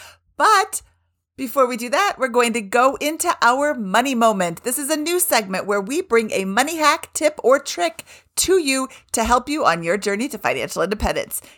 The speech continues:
Today's money moment is a really good one that I need to start doing. On your grocery list, include a do not buy section. If you constantly are buying similar things at the store, have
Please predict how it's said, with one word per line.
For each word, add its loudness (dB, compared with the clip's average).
Today's 2
money 0
moment -2
is 0
a 4
really -4
good -2
one 0
that 0
I 4
need -4
to -6
start -4
doing. -4
On 4
your -4
grocery 0
list, -6
include -6
a 0
do -4
not -2
buy 4
section. -4
If -6
you -6
constantly -6
are 0
buying 0
similar -2
things -8
at -2
the -10
store, 2
have 2